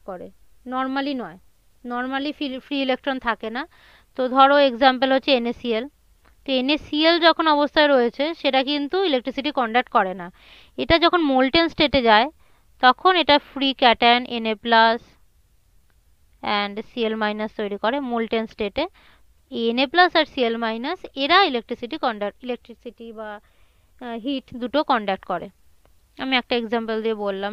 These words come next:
এখানে। Then metal, এটা কি ছিল? Metallic solid। তো মেটালসদের মধ্যে প্রচুর free electrons থাকে, তো এটা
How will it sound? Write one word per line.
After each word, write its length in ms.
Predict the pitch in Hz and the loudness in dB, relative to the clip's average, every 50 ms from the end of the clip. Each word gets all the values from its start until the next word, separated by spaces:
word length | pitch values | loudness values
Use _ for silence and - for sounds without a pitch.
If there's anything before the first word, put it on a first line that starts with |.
| 208 196 | -8 -12
এখানে। 260 | 190 202 190 202 226 - _ _ _ _ _ _ _ _ _ _ _ _ 254 240 | -14 -16 -16 -16 -18 -20 _ _ _ _ _ _ _ _ _ _ _ _ -6 -2
Then 240 | 285 294 302 311 311 311 330 320 - _ _ - 262 262 | 0 0 0 0 -2 -4 -8 -10 -14 _ _ -8 -4 -4
metal, 320 | 262 254 - 285 277 302 339 349 _ _ _ - _ 240 | -2 2 6 6 6 6 4 -4 _ _ _ -18 _ -12
এটা 120 | 240 254 247 - _ | -8 -8 -10 -8 _
কি 80 | 262 - - | -16 -10 -8
ছিল? 120 | 302 285 339 381 415 - _ _ _ _ _ _ _ _ _ _ _ _ _ _ _ _ _ - _ _ - - - | -6 -4 -4 -4 -6 -8 _ _ _ _ _ _ _ _ _ _ _ _ _ _ _ _ _ -20 _ _ -20 -14 -12
Metallic 360 | 233 226 233 226 233 247 233 - - | -10 -4 -4 -2 -2 -2 -6 -4 -4
solid। 260 | 285 254 269 320 330 - _ _ _ _ _ _ - | -4 -2 -2 -4 -8 -10 _ _ _ _ _ _ -10
তো 40 | 330 311 302 | -6 -4 -2
মেটালসদের 580 | 311 311 302 - 330 320 330 311 262 294 339 320 320 | -2 -2 0 2 2 2 2 0 0 -2 -2 -2 -2
মধ্যে 200 | 320 294 311 330 269 | -2 -4 -4 -4 -2
প্রচুর 220 | 311 294 262 320 277 - | -4 -2 -2 -6 -4 -2
free 100 | 320 294 285 | 0 0 4
electrons 380 | 285 285 277 - 311 294 294 - - 294 | 4 2 2 4 0 0 0 4 4 4
থাকে, 220 | 269 - - 311 349 381 _ _ _ _ _ _ _ _ _ _ _ _ _ _ _ _ _ _ _ _ _ _ _ _ _ - - - _ _ _ - - _ | 4 4 0 -4 -4 -4 _ _ _ _ _ _ _ _ _ _ _ _ _ _ _ _ _ _ _ _ _ _ _ _ _ -20 -20 -20 _ _ _ -20 -18 _
তো 60 | 269 269 262 254 247 | -8 -6 -4 -4 -6
এটা 200 | 233 - 302 | -6 -4 -4